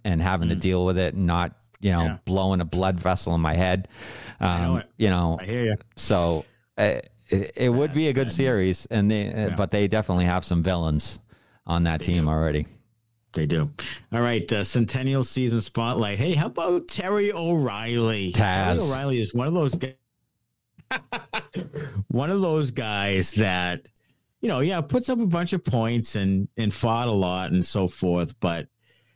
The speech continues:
Speaker 2: I, I don't know if there's a more overrated Bruin in the world than Terrence O'Reilly.
Speaker 1: Well, yeah, I mean, he has, does,
Speaker 2: I
Speaker 1: doesn't he have,
Speaker 2: never
Speaker 1: like, three,
Speaker 2: really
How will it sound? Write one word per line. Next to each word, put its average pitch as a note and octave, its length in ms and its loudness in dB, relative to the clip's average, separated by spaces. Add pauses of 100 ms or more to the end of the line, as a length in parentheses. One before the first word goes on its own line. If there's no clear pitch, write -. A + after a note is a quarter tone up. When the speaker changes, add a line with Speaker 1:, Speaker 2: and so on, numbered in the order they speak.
(180)
Speaker 2:
I, F3 300 -2
I - 20 0
don't B3 240 -2
know C3+ 300 0
if A2+ 180 -2
there's A2 260 0
a F#2+ 120 0
more G2 540 2
overrated F#2 840 0
Bruin E2+ 360 0
in D#2+ 100 2
the D#2 80 2
world D2 640 0 (420)
than D#2+ 180 2
Terrence D#2 460 0
O'Reilly. C#2 540 0 (200)
Speaker 1:
Well, D3 300 2 (840)
yeah, D#3 480 0 (120)
I - 120 -4
mean, C3+ 460 2 (560)
he F3 180 2
has, A#3 380 0 (460)
does, C3+ 240 2
Speaker 2:
I - 80 -2
Speaker 1:
doesn't D3 240 0
he F#4 60 0
have, D#4 140 2
Speaker 2:
never E3+ 60 2
Speaker 1:
like, A#2 140 2
three, B2 200 -4
Speaker 2:
really A#2+ 420 0